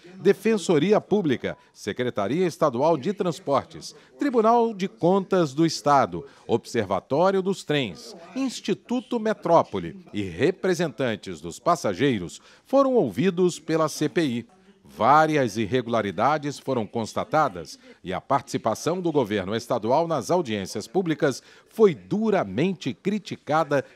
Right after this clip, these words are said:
pelo relator da comissão, deputado Valdec Carneiro.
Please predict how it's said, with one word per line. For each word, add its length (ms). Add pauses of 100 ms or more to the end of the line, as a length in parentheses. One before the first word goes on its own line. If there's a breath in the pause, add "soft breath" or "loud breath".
pelo 240
relator 640
da 140
comissão, 580 (240 loud breath)
deputado 640
Valdec 580
Carneiro. 580